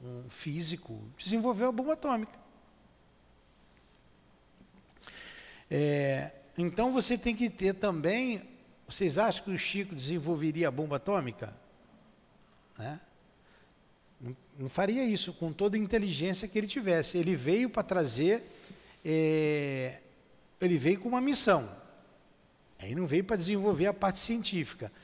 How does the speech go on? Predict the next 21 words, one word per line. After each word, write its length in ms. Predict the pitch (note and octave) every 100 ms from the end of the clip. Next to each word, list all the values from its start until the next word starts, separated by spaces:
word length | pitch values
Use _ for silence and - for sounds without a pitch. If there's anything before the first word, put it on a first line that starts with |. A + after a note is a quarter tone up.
| - - -
Mas 240 | F#3+ F#3+
dentro 400 | D#3+ A3 C#4+ B3
dos 240 | F#3+ F#3 D#3+
espíritos 520 | E3+ - D#3 C#3 A2+
bons, 420 | G#2 D#3 C4 G#3+
você 260 | G#3 - A3+
tem 200 | - A3+
espíritos 420 | G#3 - A3 -
científicos, 800 | C4 C#4 C4 B3 E3+ - G#2+ - -
que 100 | G3+
cuidam 320 | F#3 D#3 C3+ D#3+
da 120 | F#3
ciência. 600 | - C4 A3+ G3 - A2+ - - - - - - - - - -
Então 160 | C#3 D#3+
é 60 |
necessário 720 | E3+ G3 - G3+ - F#3 E3+
você 240 | D#3+ D3+ D#3
desenvolver 640 | C3 C#3 C#3 C3+ B2 D#3+
sempre 440 | - D3 A#2 C3+
o 60 | B2+
intelecto 800 | C3+ C#3 A2 B2 E3+ - -